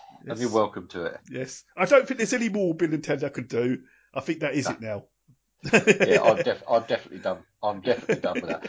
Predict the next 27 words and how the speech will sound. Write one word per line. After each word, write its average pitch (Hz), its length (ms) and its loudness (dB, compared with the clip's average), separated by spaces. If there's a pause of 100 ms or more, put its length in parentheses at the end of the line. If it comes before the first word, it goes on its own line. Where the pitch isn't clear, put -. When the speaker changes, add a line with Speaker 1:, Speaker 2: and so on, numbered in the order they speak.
(180)
Speaker 1:
You 120 80 -2
know, 110 140 8
another 143 280 4
film 147 260 0
comes 104 300 0
out, 107 200 4
I'll 104 140 -4
watch 104 260 -8
it. 85 200 -12 (240)
But 151 120 2
it's 123 120 2
Speaker 2:
Yeah. 190 80 6
Speaker 1:
like - 120 2
that 143 160 0
I 160 80 2
watched 151 320 -4
the 139 80 -8
Speaker 2:
If 147 60 8
Speaker 1:
last 156 100 6
Speaker 2:
it's 143 100 0
straight 214 260 6
Speaker 1:
film. 226 120 2
Speaker 2:
to 220 40 6
Amazon 185 280 2
Prime, 165 360 6
even 135 180 0
better. 190 240 -2